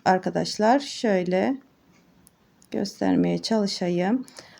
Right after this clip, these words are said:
Hal hal olarak da en çok satan modellerden bir tanesi. Dilerseniz hemen yapımına geçelim.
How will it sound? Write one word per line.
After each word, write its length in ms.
Hal 260
hal 200
olarak 560
da 240
en 220
çok 240
satan 440
modellerden 1080
bir 220
tanesi. 680
Dilerseniz 720
hemen 520
yapımına 880
geçelim. 540